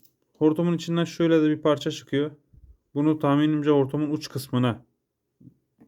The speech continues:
damacana içine girecek kısma koyuyoruz. Şimdi bu hortumu da arkadaşlar iki şekil takma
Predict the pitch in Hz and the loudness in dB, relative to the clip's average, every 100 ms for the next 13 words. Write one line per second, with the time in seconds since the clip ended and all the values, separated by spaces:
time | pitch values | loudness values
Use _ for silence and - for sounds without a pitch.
0 | _ _ _ 139 123 127 127 127 117 123 | _ _ _ -4 0 2 2 0 0 0
1 | 123 120 113 123 - - 117 107 - _ | 0 0 0 -6 -8 -8 -4 -4 -6 _
2 | _ _ _ _ 110 101 107 139 - - | _ _ _ _ -4 -2 -2 -2 -8 -16
3 | - - _ _ _ 156 170 170 190 196 | -18 -20 _ _ _ -2 2 4 2 0
4 | 202 185 175 185 165 196 156 156 - 165 | 0 2 2 0 -4 -4 -4 -6 -6 -4
5 | 190 202 196 - 143 143 165 | -4 -8 -10 -2 -2 0 -2